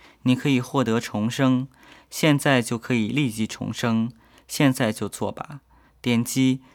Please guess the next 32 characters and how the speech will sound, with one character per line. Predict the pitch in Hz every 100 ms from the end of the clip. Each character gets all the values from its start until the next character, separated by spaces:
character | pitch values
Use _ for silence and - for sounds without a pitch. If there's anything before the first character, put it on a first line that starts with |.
| _
“进 | - 170
一 | 131
步 | 123 127
与 | 110 104
耶 | 120 131
稣 | - 131
同 | 127 - 110
在”， | - 107 107 - _ _ _ -
简 | 135 131
易 | 160
的 | 139 127
指 | - 123
导 | 117 104
帮 | - 131
助 | 139 143
你 | 117 104 110
立 | 143 123
即 | - 110
进 | - 123
入 | 110 104
神 | 104 - 107
的 | 113
国 | 113 - -
度。 | 110 107 _ _ _ _ - -
现 | - 147
在 | 139 135
是 | - 117
今 | - 151
天 | 147 135
的 | 113
话 | 110 110 107
题。 | - 127 -